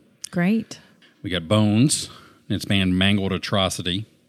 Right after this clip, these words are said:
Speaker 2: He's a one-man drum machine band, so that'll be easy to set up. Then we got Elliot, does, uh, hip-hop. He'll come in here. He's a one person. We'll have to set him up. I figure we'll set him up here in the kitchen, maybe over there, maybe even in the living room.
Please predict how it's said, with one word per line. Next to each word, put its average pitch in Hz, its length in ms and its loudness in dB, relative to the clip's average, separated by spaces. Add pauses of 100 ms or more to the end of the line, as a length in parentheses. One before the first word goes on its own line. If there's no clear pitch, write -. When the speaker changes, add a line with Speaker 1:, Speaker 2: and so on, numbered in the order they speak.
(760)
Speaker 2:
He's 107 140 -4
a 104 40 2
one-man 98 560 2
drum 95 180 -2
machine 95 320 -4
band, 90 320 -4
so 92 80 -10
that'll 87 160 -4
be 85 100 -6
easy 82 220 -6
to 78 80 -10
set 85 200 -6
up. 90 260 -8
Then 92 140 -8
we 90 120 -6
got 87 280 -8 (480)
Elliot, 117 400 2 (500)
does, 98 260 0
uh, 87 220 0
hip-hop. 95 520 -2
He'll 107 160 -4
come 101 180 0
in 95 120 -2
here. 92 320 -4 (360)
He's 90 120 -8
a 85 60 -6
one 87 180 -2
person. 85 400 -6
We'll 82 100 -10
have 87 140 -10
to 90 80 -12
set 90 240 -6
him 87 160 -6
up. 80 260 -10 (540)
I 143 60 -2
figure 151 180 4
we'll 120 80 6
set 143 180 2
him 147 80 6
up 135 100 0
here 135 80 6
in 123 60 4
the 92 80 0
kitchen, 160 640 0 (480)
maybe 135 200 4
over 120 160 6
there, 120 460 4 (240)
maybe 233 160 6
even 214 180 10
in 127 80 8
the 98 60 2
living 113 300 4
room. 76 360 -4